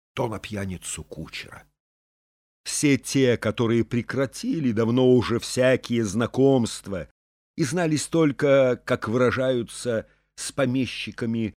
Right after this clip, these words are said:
Завалишиным да Полежаевым. Знаменитые термины, произведенные от глаголов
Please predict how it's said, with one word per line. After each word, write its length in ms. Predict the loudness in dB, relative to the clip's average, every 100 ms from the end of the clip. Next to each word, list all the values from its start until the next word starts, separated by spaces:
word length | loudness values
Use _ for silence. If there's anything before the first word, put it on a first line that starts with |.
| _ -8
Завалишиным 1080 | -4 -2 0 0 -2 -2 -2 -4 -2 -4 -8 _
да 160 | -4 -4
Полежаевым. 1300 | 0 -2 -2 -4 -6 -4 -4 -6 -8 -14 -16 -20 _ _ _ _ _ _ _ _ _ _
Знаменитые 680 | -16 -12 -8 -6 -6 -4 -6
термины, 560 | -2 2 2 0 -6 -8
произведенные 800 | -4 -4 -4 -2 0 0 -2 -4
от 80 |
глаголов 680 | -4 -4 0 0 0 -4 -8